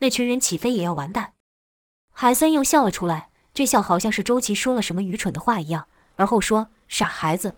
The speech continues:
这群人自甘堕落，跟能力者在一起，等于是背叛了自己的族群，既然他们做了这种选择，自然得承受后果。”就看周琦轻轻摇了摇头，并不认同海森的言论，说道：“这并不能全怪他们，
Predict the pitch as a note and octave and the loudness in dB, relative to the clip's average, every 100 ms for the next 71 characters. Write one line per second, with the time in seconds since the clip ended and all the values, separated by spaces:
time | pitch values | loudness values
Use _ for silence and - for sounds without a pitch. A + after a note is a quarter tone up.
0 | - - - C4+ A3+ A3 G#3+ A#3+ A3+ A3+ | -16 -8 0 2 2 0 -2 -2 0 0
1 | A#3+ G3 F#3 - _ _ - C#4 G3 A#3+ | 2 0 -2 -6 _ _ 2 2 4 2
2 | A3 D#3 A3 G3 F3+ - - - - - | 0 0 0 0 -2 -6 -8 -18 -20 -2
3 | A3 G3+ A3+ B3 A3+ G3+ A#3 F#3 A#3+ - | 2 2 2 2 0 0 0 0 -2 -4
4 | D#3 D3+ G#3 - E3+ _ _ - A#3+ G3 | -6 -4 -4 -4 -6 _ _ -4 0 2
5 | G3+ G#3 F3 - D4 A#3 F3 A#3+ E3 F3+ | 2 0 -2 -4 -2 0 0 -2 -2 -4
6 | C#3 C3 C#3 - _ - - A3+ F3+ F3 | -4 -4 -8 -8 _ -8 0 2 2 0
7 | - E3 G3+ G#3+ A#3+ F#3+ - - _ _ | -2 -2 0 0 0 -4 -8 -16 _ _
8 | _ _ _ _ _ - E4+ D#4 D4 D#4 | _ _ _ _ _ 0 2 4 4 4
9 | B3+ A#3+ C#4+ D4 C#4+ A3+ A3 A#3 G#3+ F#3+ | 2 0 -2 0 2 2 4 4 2 2
10 | D#3+ F#3+ _ _ D4+ A#3+ G#3+ B3 F#3 G3 | -2 -4 _ _ 0 2 2 0 0 -2
11 | F3+ C#3 B3 B3+ D3 D3+ G#3+ - _ - | -2 -2 -2 -2 -2 -2 -2 -4 _ -8
12 | - A#3+ A3 F3 - _ - D4+ C4+ A3 | 0 4 4 4 0 _ 0 2 2 0
13 | G#3 G3 F#3 F#3 A#3 - E3+ D3+ | 0 0 0 2 2 0 -4 -6